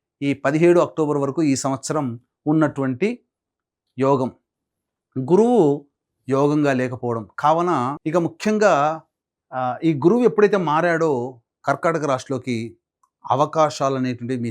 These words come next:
తలుపు తట్టుతాయి. కాబట్టి ఒకటి గుర్తుపెట్టుకోండి, అదృష్టం ఒక్కసారి తలుపు తడుతుంది, దురదృష్టం తలుపు తెరిచేంత వరకు తడుతుంది.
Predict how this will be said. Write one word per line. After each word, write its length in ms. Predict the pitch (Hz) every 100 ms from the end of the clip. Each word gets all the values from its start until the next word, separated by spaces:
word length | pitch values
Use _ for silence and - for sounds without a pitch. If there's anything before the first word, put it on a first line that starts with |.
| 113
తలుపు 200 | 117 117 110
తట్టుతాయి. 300 | 101 104 - _ _ _ _ _ _ _ _ _ _ _ _ _ _ _ -
కాబట్టి 460 | 165 202 202 202 143 156 139 120 _ _ _ _ _ _ -
ఒకటి 220 | 127 190 165
గుర్తుపెట్టుకోండి, 680 | 143 165 147 131 131 120 113 _ _ _ _ _ _ _ _ _ _
అదృష్టం 520 | 117 131 165 165 175 160 139
ఒక్కసారి 420 | - 139 139 139 139
తలుపు 200 | 123 113
తడుతుంది, 400 | 107 101 98 - _ _ _ _ -
దురదృష్టం 640 | 104 135 139 151 151 180 190 - -
తలుపు 240 | 131 135 147 -
తెరిచేంత 500 | 147 156 156 175 165 156
వరకు 200 | 143 147 127
తడుతుంది. 400 | 113 107 107